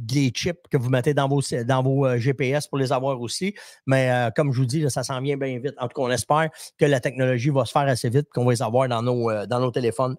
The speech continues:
assez rapidement. OK ? Euh, ah ouais, hey, ça, ça a fait brasser aussi hier. Si vous revenez là-dessus, puis vous revenez là-dessus. OK, on fait, on va faire ça simple, là, matin, là. Compliquez-vous pas la vie avec les armes, compliquez-vous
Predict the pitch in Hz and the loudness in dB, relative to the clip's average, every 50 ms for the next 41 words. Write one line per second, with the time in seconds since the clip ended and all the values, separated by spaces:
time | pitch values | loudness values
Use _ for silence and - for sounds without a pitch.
0 | _ - - 170 160 - - 190 165 139 135 117 - 113 107 104 95 85 _ _ | _ 2 4 4 4 2 -2 -2 0 0 0 -2 -2 -6 -8 -8 -8 -10 _ _
1 | - 107 104 - 160 165 160 - - - - - - - 160 175 180 180 180 180 | -8 -6 -4 -2 -2 -4 -4 -6 -14 -12 -12 -4 2 6 6 8 8 6 6 4
2 | 180 175 170 160 151 156 _ _ _ _ _ _ _ _ _ _ _ - - - | 4 2 0 -2 -6 -10 _ _ _ _ _ _ _ _ _ _ _ -20 -20 -2
3 | - - 160 190 226 277 294 247 190 180 165 - - 277 - - 170 147 - 185 | 4 6 6 8 8 6 6 4 4 2 2 2 0 0 2 4 2 4 4 2
4 | 160 147 151 151 151 147 139 - - 202 156 123 - - 202 180 143 156 165 180 | 2 4 4 4 4 4 2 0 -2 -2 -2 -2 -2 -2 0 4 4 6 6 6
5 | 165 123 107 - - - 139 120 139 - 127 165 170 180 214 226 196 156 127 - | 4 0 -2 -4 -4 -4 -2 0 0 2 4 4 4 4 4 4 4 2 0 0
6 | - - 220 190 - 147 123 143 147 135 147 143 160 180 180 151 127 - - - | -2 -2 -2 -2 -2 -2 -2 0 2 2 2 2 2 2 0 0 0 -2 -4 -6
7 | 208 214 - - - - - - - - - - - _ - 160 202 185 269 240 | -6 -6 -6 -12 -16 -16 -14 -16 -16 -18 -20 -20 -2 _ 4 4 6 6 4 4
8 | 180 151 - 247 247 247 202 180 185 196 185 262 262 269 262 - 240 196 - - | 4 4 2 2 4 4 4 2 2 2 2 2 2 2 2 0 0 -2 -2 -2
9 | 247 240 240 233 196 - 180 165 156 151 147 139 - 180 175 170 151 120 117 - | -2 0 0 0 0 0 2 2 2 2 0 0 0 0 -2 -2 -2 -4 -4 -2
10 | - - 214 233 196 226 233 - - 247 202 185 180 175 254 240 233 226 214 202 | 2 2 2 2 2 -4 -6 -2 0 0 2 0 2 4 4 4 4 4 2 0
11 | 190 247 247 233 196 - 202 190 185 170 160 208 208 208 214 214 202 170 - 185 | 2 2 2 2 0 0 0 0 2 2 2 2 2 0 0 -2 -2 0 2 2
12 | 185 190 170 175 196 220 214 185 165 | 2 2 2 2 2 4 4 2 0